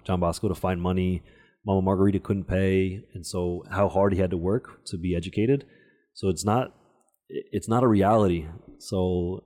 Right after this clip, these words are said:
to think of it as, I don't know, for me to think of it not as, like, being a bully or being against Don Bosco or being against education, but just a man of reality, a man of the farm, a man of the earth, of saying, "This is, this is our life."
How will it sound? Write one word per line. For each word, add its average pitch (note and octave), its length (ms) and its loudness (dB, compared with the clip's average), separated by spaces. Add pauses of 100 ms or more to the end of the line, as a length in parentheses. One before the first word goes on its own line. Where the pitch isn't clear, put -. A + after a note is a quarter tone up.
to G2+ 80 -2
think B2 200 0
of A2+ 140 2
it G2+ 60 4
as, F2+ 200 0 (160)
I - 60 -2
don't G2+ 100 4
know, F2+ 80 2
for F#2+ 140 2
me G#2+ 300 6
to F#2+ 120 4
think G#2 200 0
of F#2 100 2
it F#2 80 2
not G2 240 4
as, E2+ 420 2 (400)
like, F2+ 160 -4
being G2 200 2
a - 20 0
bully G2+ 380 4
or F#2 80 2
being F#2 160 2
against F#2 720 0 (600)
Don G2 160 2
Bosco G2 320 2
or G2 120 4
being F#2 180 -2
against F#2 380 0
education, G2 560 -2
but G2 100 -4
just F#2+ 240 -4 (480)
a E2 60 -6
man A2 200 0
of A#2 80 0
reality, G#2+ 520 4
a F#2 100 -4
man G2+ 300 0
of F2+ 420 -4
the G2 80 -8
farm, G#2 420 0
a F#2+ 60 -2
man F#2 220 2
of F2+ 80 -2
the F2 100 -4
earth, G#2 320 0
of E2 180 -8
saying, F2+ 600 -2
"This G2 320 2
is, F#2 420 2
this G#2+ 220 -2
is A2+ 100 2
our G2 180 2
life." D#2+ 440 -4